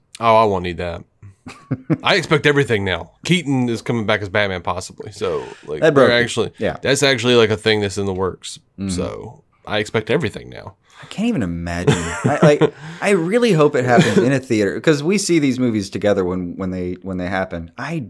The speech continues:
Speaker 2: genuinely just want to be there if you get to see him in that cowl again,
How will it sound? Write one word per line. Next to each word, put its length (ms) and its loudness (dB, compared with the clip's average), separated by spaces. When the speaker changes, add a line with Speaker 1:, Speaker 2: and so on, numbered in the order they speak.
Speaker 2:
genuinely 560 -4
just 460 -2
want 380 -2
to 100 -2
be 180 0
there 440 -2
if 280 -6
you 140 -4
get 180 -2
to 100 -6
see 220 -4
him 220 -2
in 140 -4
that 200 -6
cowl 300 -4
again, 280 -6